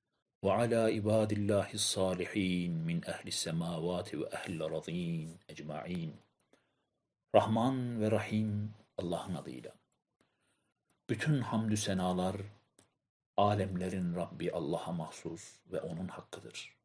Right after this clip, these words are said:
Efendimiz ve doğru yolu bulma konusunda tek rehberimiz, dayanağımız Hazreti Muhammed'e, durulardan duru ehli beytine, kerem ve cömertlikte hep ilk safı tutmuş ashabının cümlesine,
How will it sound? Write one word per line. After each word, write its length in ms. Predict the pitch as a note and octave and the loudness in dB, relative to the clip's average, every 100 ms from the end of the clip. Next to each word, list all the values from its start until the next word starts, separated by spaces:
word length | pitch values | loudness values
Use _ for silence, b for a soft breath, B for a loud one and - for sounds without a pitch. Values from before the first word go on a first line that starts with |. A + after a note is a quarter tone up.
| _ _ _ _ _ _ _ _ _ _ - | _ _ _ _ _ _ _ _ _ _ -2
Efendimiz 600 | A#2 C3+ C3+ C3 C3 B2 | 0 2 0 0 0 2
ve 160 | A#2+ A2+ | 2 4
doğru 280 | A2 A2+ B2 | 4 4 4
yolu 280 | A2 G#2+ | 4 4
bulma 260 | G#2+ G2+ G#2+ | 4 4 4
konusunda 520 | - F#2 F#2 F#2+ F#2 | 2 -2 0 0 0
tek 260 | - B2+ A2+ | -2 -4 -2
rehberimiz, 800 | F2+ - F2 E2+ F2 F2 - - | -2 2 2 2 0 -2 -6 -6
dayanağımız 760 | F#2 F2+ F#2 E2+ E2 F#2+ E2+ | -6 -2 -2 0 -2 -4 -6
Hazreti 420 | - F2+ E2 - | -8 -6 -6 -4
Muhammed'e, 600 | E2+ - E2 D#2+ D#2 D#2+ G2+ _ _ _ _ _ _ _ - | -4 0 0 0 -2 -4 -8 _ _ _ _ _ _ _ -2
durulardan 640 | A#2+ B2 A2+ A2+ B2+ B2+ | 4 6 4 4 2 4
duru 300 | A#2+ A#2+ A#2 | 4 4 4
ehli 340 | A2 G#2 A2+ G#2+ | 2 -2 0 6
beytine, 640 | G#2+ G#2+ G#2 F#2+ G2 G2+ - _ _ _ _ - | 6 6 2 0 -2 -4 -10 _ _ _ _ -12
kerem 420 | - G#2+ B2 B2 | -2 2 4 4
ve 120 | A2+ | 2
cömertlikte 640 | G#2+ G#2+ G#2 G#2 G2 - G2+ | 4 4 4 2 -2 0 -2
hep 320 | - B2 - | 0 -2 -2
ilk 220 | G#2+ G#2+ - | -2 0 -2
safı 400 | - G2 - G#2 | -6 -8 -8 -8
tutmuş 460 | - F#2+ F#2 - - | -6 -2 -2 -2 -6
ashabının 680 | - - D#2+ D#2+ E2 E2 | -6 0 0 2 0 0
cümlesine, 720 | E2+ F2 D#2+ - E2+ D2 D#2+ | 0 -2 -2 -4 -4 -4 -6